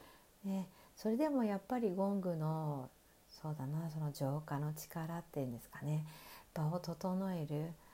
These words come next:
うん、エネルギーってすごいんだなっていうのを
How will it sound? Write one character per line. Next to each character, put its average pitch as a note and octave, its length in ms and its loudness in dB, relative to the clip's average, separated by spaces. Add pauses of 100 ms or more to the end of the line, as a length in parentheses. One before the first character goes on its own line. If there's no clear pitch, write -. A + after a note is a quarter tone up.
(240)
う F#3 40 -8
ん、 D#3+ 500 -2
エ - 40 0
ネ E3+ 140 0
ル F3 140 2
ギ E3+ 140 -4
ー D#3 60 -2
っ - 20 -2
て D#3 300 -4
す E3 160 -4
ご F3+ 180 2
い E3+ 40 2
ん D#3 60 2
だ D#3 140 2
な F3+ 340 4
っ - 40 -16
て F#3+ 120 0
い E3 140 4
う D#3 80 0
の D#3 160 2
を E3 220 0